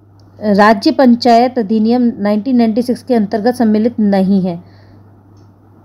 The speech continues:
राज्य पंचायत अधिनियम, अनुसूचित क्षेत्रों के विस्तार,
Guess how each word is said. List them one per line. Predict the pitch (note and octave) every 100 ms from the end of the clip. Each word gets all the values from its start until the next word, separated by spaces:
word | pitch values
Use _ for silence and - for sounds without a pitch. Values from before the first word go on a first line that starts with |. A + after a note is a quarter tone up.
| _ _ - - - - - -
राज्य | G3 G3+ F3 C#4
पंचायत | B3 A3+ F#3+ - A3 G#3+ F3+ - _ _ _ _ _ _ _ _ _ _
अधिनियम, | G#3 F#3 G#3+ G#3 G3 E3+ D#3+ - _ _ _ _ _ _ _
अनुसूचित | G#3+ G#3+ A#3+ B3 A#3 - C#4 -
क्षेत्रों | A#3+ G3+ A3+ G#3+
के | A#3
विस्तार, | G#3+ F#3+ - G3 E3